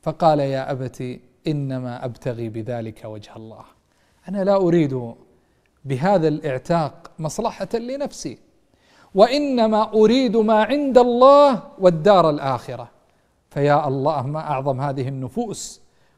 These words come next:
وما أجل هذه القلوب، وما أرقى هذه الأفئدة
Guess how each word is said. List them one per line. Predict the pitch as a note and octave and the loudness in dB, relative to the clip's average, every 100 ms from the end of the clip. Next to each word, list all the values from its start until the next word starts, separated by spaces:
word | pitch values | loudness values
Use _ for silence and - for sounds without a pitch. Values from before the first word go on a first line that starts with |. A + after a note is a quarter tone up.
| _ C#3+ | _ -4
وما | C#3 G3 E3 | -2 -2 -2
أجل | D3 A3 F#3 D3 - | 0 2 2 -4 -6
هذه | B2+ F#3 E3+ E3+ | -2 0 2 0
القلوب، | F3 F#3 G3 C#4 A3+ - - _ _ _ - | 2 4 6 6 2 -4 -20 _ _ _ 2
وما | F3+ A#3 A3+ | 4 6 4
أرقى | A3 C#4 A3+ - G#3+ | 4 2 2 2 2
هذه | F3+ A3+ G3+ F3+ | 4 2 2 0
الأفئدة | A3 B3 B3 A3+ G3+ E3+ | 0 -4 -6 -4 0 0